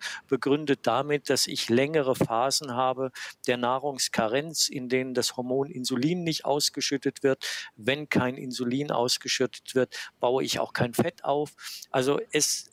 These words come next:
zeigt sich ja, dass das auch eine mögliche Ernährungsform ist. Und das passt eigentlich in das, zu dem, was ich vorhin sagte. Wir haben eine hohe Flexibilität,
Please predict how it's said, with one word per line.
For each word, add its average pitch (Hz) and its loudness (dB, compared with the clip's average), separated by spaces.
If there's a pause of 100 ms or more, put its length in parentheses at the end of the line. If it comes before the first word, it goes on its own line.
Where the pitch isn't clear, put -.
zeigt - 0
sich - 0
ja, 165 2
dass - 0
das 160 0
auch 214 0
eine 190 2
mögliche 180 -2
Ernährungsform 147 0
ist. - -2
Und 139 -8
das 143 2
passt - -4
eigentlich 160 -2
in 156 -8
das, - 2
zu - -2
dem, 165 2
was - 0
ich - -14
vorhin 165 2
sagte. 139 2 (320)
Wir 139 2
haben 185 0
eine 156 -4
hohe 185 4
Flexibilität, 160 0